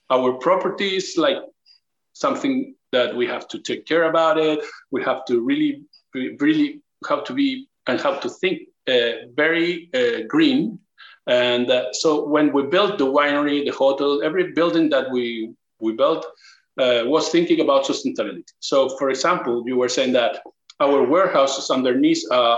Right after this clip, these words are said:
a water mirror. It's under the ground. So in that way, we have the temperature and the humidity without using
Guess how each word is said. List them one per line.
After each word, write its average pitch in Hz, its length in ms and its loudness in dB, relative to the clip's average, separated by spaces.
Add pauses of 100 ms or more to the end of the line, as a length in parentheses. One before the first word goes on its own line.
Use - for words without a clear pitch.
(140)
a 110 160 0
water 151 320 2
mirror. 92 260 -4 (1120)
It's - 420 -8
under 151 260 2
the 139 80 0
ground. 127 440 0
So - 220 0
in 127 180 -2
that 180 220 0
way, 156 380 2
we 135 140 -4
have 131 260 -2
the 135 180 -8
temperature 120 600 -4 (300)
and 123 100 -2
the 117 60 0
humidity 160 840 -4 (220)
without 165 400 2
using 175 580 -2